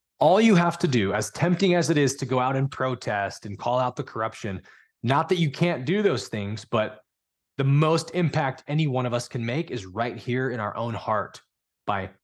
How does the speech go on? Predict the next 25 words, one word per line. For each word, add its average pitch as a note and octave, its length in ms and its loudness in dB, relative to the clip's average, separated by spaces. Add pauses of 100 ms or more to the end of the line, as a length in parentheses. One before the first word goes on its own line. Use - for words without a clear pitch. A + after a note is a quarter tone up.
awakening C3 640 4
our A2 120 0
heart G#2 440 -2 (140)
to D3 100 -4
the A#2+ 120 2
awareness A2+ 440 0
of G2 80 -8
oneness. G2+ 560 -2 (680)
And C3 220 0
that's D#3 320 0
the D#3+ 120 2
salvation A#2+ 580 -2
of G#2+ 80 -8
humanity. F2+ 480 -6
That's A#2+ 380 -2
it. G#2 180 -2
Nothing D3 540 2
else C3+ 360 -2
will B2+ 140 -4
truly C3 400 0
save B2 340 -6
us F#3 300 -2 (400)
other C3 180 -2
than B2+ 220 -2 (100)
us D#3 400 -2